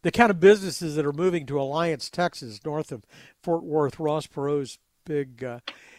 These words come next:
bi-, bi-, big operation there. There's a Las Vegas company called M E, M P Materials that's gonna build a two hundred thousand square foot production plant,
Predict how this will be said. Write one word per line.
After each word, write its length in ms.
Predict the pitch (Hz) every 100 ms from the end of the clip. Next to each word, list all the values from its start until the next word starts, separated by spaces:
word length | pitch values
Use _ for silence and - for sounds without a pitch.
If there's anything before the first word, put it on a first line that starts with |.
| - _
bi-, 380 | 170 147 202 208
bi-, 240 | 156 220
big 260 | 151 196 185
operation 640 | 180 175 175 170 160 170
there. 240 | 156 160 - - - -
There's 200 | 208 185
a 40 |
Las 360 | 190 302 392 -
Vegas 340 | 285 269 240
company 380 | - 185 175 175
called 180 | 160 165
M 280 | 247 285 285
E, 200 | 233 233
M 220 | 208 262 254
P 180 | 208
Materials 600 | 185 143 - 220 156 143
that's 140 | 160 147
gonna 200 | 302 285
build 280 | 185 165 160 - -
a 100 | 175 -
two 300 | - 302 302
hundred 600 | - - 240 226 208 151
thousand 760 | - - 208 226 208 135 131
square 460 | 127 - - 202 240
foot 340 | - 180 165
production 520 | - 160 214 226 156 107
plant, 420 | - 113 113